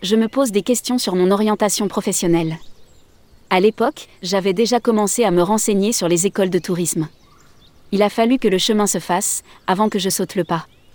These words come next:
À l'issue d'un bilan de compétences, j'ai décidé d'arrêter de travailler dans l'industrie aéronautique et de suivre une formation d'un an dans le tourisme. Tourmag point com, le tourisme a été fortement impacté par la crise sanitaire.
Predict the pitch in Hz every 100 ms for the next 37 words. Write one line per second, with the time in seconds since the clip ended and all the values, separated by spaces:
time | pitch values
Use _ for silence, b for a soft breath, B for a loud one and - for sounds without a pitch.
0 | _ _ _ _ - 185 220 - 262 208
1 | 175 196 214 185 185 185 190 208 214 262
2 | - b b - 185 196 247 254 220 240
3 | 214 220 262 190 165 220 202 196 226 185
4 | 180 196 214 - 233 202 202 208 202 -
5 | 233 180 175 - 254 202 180 - 196 196
6 | 180 214 196 175 185 180 170 175 175 180
7 | - 156 - - _ - - _ _ _
8 | - 220 214 208 196 - 233 208 180 165
9 | 165 - - 202 202 240 277 247 202 180
10 | 202 185 240 - 226 214 202 196 196 -
11 | 233 180 175 - 214 185 - 170 170 180
12 | 151 -